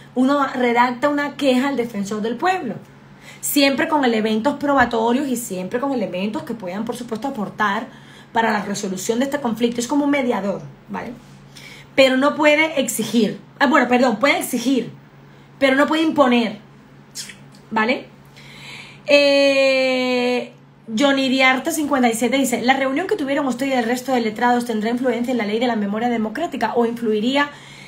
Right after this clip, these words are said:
en leyes, proyectos de ley distintos a esta?". Bueno, buena pregunta la tuya. Em, no creo que interfiera en la ley de la memoria democrática, porque eso es algo que ya está caminando.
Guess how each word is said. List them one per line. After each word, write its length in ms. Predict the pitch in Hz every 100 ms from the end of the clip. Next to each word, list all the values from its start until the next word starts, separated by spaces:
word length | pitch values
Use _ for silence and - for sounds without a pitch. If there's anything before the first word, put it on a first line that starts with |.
| - - - - - - - -
en 260 | 285 262
leyes, 640 | 262 277 302 302 302 - -
proyectos 600 | - 254 247 262 269 294
de 100 | 254
ley 160 | 247 254
distintos 500 | 269 254 254 254 269
a 200 | 233 185
esta?". 240 | 185 220
Bueno, 380 | 214 349 403 381 480
buena 240 | 339 330 339
pregunta 400 | 294 269 262 277
la 140 | 240
tuya. 440 | 226 214 208 247 - -
Em, 640 | 233 226 220 226 220 220 220
no 220 | 285 359
creo 180 | 370 381
que 60 |
interfiera 420 | 330 277 269 285 302
en 60 |
la 80 | 285
ley 120 | 240
de 80 | 254
la 60 | 277
memoria 280 | 220 226
democrática, 640 | 269 240 220 226 214 214 202
porque 140 | 208 240
eso 60 |
es 40 | 262
algo 140 | 262
que 60 | 247
ya 80 | 220
está 360 | 220 247 285 -
caminando. 640 | - 226 208 208 196 190